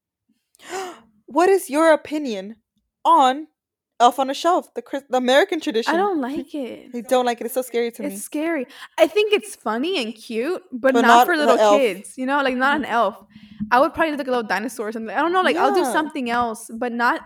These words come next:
Speaker 2: el-, like, that's
Speaker 1: And they're
Speaker 2: scary.
Speaker 1: doing naughty stuff and
Speaker 2: Yeah, like, when, like, your kids wake up and you're like, "Oh, crap, where'd it go this time?" Like, I don't wanna
Speaker 1: Oh,
Speaker 2: have that.
Speaker 1: no.
Speaker 2: Like, 'cause it could
Speaker 1: Okay, Annabelle.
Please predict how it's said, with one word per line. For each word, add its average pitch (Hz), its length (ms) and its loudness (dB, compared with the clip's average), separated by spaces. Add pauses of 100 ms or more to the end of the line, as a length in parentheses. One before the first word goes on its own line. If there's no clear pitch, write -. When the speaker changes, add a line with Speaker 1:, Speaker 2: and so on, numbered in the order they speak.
Speaker 2:
el-, 240 200 -2 (300)
like, 202 200 -10
that's - 280 -16 (320)
Speaker 1:
And 262 180 2
they're 247 80 8
Speaker 2:
scary. 277 80 0
Speaker 1:
doing 254 300 -2
naughty 208 320 0
stuff 294 480 -2
and 240 220 -8
Speaker 2:
Yeah, 381 160 4
like, 339 240 0
when, 277 240 -2 (200)
like, 226 140 -18 (160)
your 269 200 -6
kids 302 260 -8
wake 320 140 -8
up 294 120 -2
and 302 80 -6
you're 277 80 -4
like, - 120 -8
"Oh, 277 60 -10
crap, 294 320 -14
where'd 294 140 -8
it 294 60 -10
go 294 160 -8
this 294 160 -10
time?" 247 260 -10
Like, 240 120 -12
I 269 80 -2
don't 339 160 -4
wanna 277 120 -2
Speaker 1:
Oh, 294 180 2
Speaker 2:
have 226 180 -4
that. 226 60 -4
Speaker 1:
no. 277 260 -4
Speaker 2:
Like, 220 160 -8
'cause 285 300 -4
it 254 200 -10
could 440 140 2
Speaker 1:
Okay, 381 280 4
Annabelle. 220 460 2